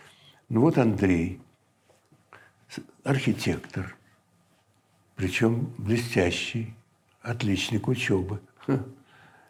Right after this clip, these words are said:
И он оставался им до, до конца, до того, что он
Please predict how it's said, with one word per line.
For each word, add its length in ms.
И 120
он 160
оставался 640
им 220
до, 100
до 340
конца, 480
до 240
того, 220
что 240
он 220